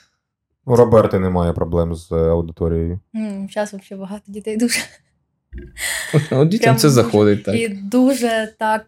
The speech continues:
Speaker 2: знаєш, внутрішньо, внутрішньо приємно те, що от у мене було на цьому тижні буквально дві такі ситуації, що я аж <gasps> ого, <laughs> отаке прям відчуття було. У мене прийшло на захід, е, підлітки, абсолютно дві незнайомі дівчинки.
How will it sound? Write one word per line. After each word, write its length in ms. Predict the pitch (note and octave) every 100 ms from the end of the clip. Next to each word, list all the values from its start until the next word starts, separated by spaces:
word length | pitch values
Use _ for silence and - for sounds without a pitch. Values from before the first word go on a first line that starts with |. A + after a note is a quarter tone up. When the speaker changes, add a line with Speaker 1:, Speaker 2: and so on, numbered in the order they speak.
| _
Speaker 2:
знаєш, 340 | G#3+ A#3+ B3+ B3
внутрішньо, 680 | A3+ A3+ A3 A3 A3 G#3 -
внутрішньо 600 | A3 B3 G#3 G#3+ G#3+ G#3
приємно 560 | A3 A3 A#3+ D4+ B3+
те, 160 | A3 A3
що 160 | -
от 200 | G#3+ G#3 -
у 40 |
мене 260 | G#3+ G#3+ G#3+
було 220 | G3+ G#3
на 120 | G#3
цьому 280 | - G#3+ G3
тижні 360 | A#3+ D4 C#4 G#3
буквально 720 | G3+ _ G3+ G3 G3 G3 G3
дві 160 | G3 G#3+
такі 420 | G#3+ G#3+ G3+ F#3
ситуації, 460 | - - C#4+ - B3+
що 140 | -
я 160 | G#3+ A3
аж 120 | A3 - E4 - -
<gasps> 440 | - - _ _ _
ого, 420 | A3+ A#3 A3 A3 A3+ F4 D#4+
<laughs> 260 | - - -
отаке 380 | G#3 A3 A3
прям 180 | G#3 G#3
відчуття 300 | G#3 - C4+
було. 200 | D#4 A3
У 20 |
мене 260 | G#3 A3+ A3+ _
прийшло 280 | A3+ - A3+
на 120 | A3
захід, 380 | A#3 E4+ A#3+ A3+ _
е, 320 | G#3+ G#3 G3+ G3+
підлітки, 440 | G#3 G3 C4 - G#4 G#4
абсолютно 500 | - - B3 C4+ G#3+
дві 200 | G3+ B3+
незнайомі 420 | C4+ A3 A3+ A#3
дівчинки. 540 | G#3 G3 - - -